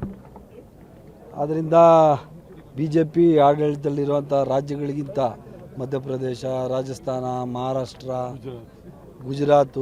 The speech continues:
ಈ ಎಲ್ಲ ರಾಜ್ಯಗಳಿಗಿಂತ, ಮತ್ತು ಅವರು ಕೊಯಲೇಷನ್ ಇರೋದು ಇದರಲ್ಲಿ, ಆಂಧ್ರ ಪ್ರದೇಶದಲ್ಲಿ ಮೊನ್ನೆ ಸರ್ಕಾರ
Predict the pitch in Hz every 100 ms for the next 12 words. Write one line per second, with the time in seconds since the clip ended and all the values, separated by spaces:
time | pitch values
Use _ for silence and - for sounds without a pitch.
0 | 131 123 127 143 151 160 160 151 143 143
1 | 139 131 131 127 - - - - - -
2 | 151 143 147 143 143 151 156 143 151 147
3 | 139 139 151 160 156 143 139 139 - -
4 | - - 135 139 143 147 143 123 107 -
5 | 143 147 139 139 135 120 110 104 - -
6 | - - 156 131 131 143 147 147